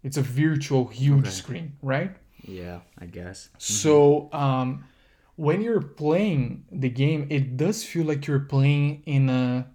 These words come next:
Speaker 1: movie theater. So that's pretty cool, actually. I'm not gonna lie.
Speaker 2: Mm-hmm.
Speaker 1: It, it doesn't work
Speaker 2: Mm-hmm.
Speaker 1: one hundred percent for all the games. So I heard that if the game has way
Speaker 2: Okay.
Speaker 1: too many details, so the definition isn't amazing either.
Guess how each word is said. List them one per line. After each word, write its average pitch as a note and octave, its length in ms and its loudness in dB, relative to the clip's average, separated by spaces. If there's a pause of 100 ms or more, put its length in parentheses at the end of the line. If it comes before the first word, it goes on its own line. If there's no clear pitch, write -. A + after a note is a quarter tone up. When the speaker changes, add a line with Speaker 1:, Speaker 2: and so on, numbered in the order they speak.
(120)
Speaker 1:
movie C#3+ 300 4
theater. A#2 600 -4
So C3 400 -4 (600)
that's - 480 -6 (240)
pretty A3+ 240 2 (100)
cool, C3 300 0
actually. - 400 -14 (160)
I'm C3+ 180 -2
not D3 220 -2
gonna F#3+ 240 -2
lie. C#3+ 280 0
Speaker 2:
Mm-hmm. A2+ 240 -4 (200)
Speaker 1:
It, C#3+ 240 0
it C#3 180 2
doesn't G3+ 320 2
work F3 200 2
Speaker 2:
Mm-hmm. E3 140 0
Speaker 1:
one D3 40 0
hundred C#3 340 0
percent C3 360 -2
for B2+ 160 -2
all A#2+ 100 -2
the A#2+ 140 -4
games. B2+ 380 0
So B2+ 120 -2
I - 40 -4
heard C#3 260 0
that C3 120 2
if C3 120 -2
the C3+ 140 0
game C3 220 0
has C3 240 -2
way C3 120 2
Speaker 2:
Okay. C3 120 -2
Speaker 1:
too C3+ 80 -2
many B2 220 -2
details, C3+ 460 0
so C3+ 100 -4
the B2 80 -4
definition C3+ 680 -2
isn't B2+ 280 -2
amazing B2 540 -2
either. C3+ 420 -2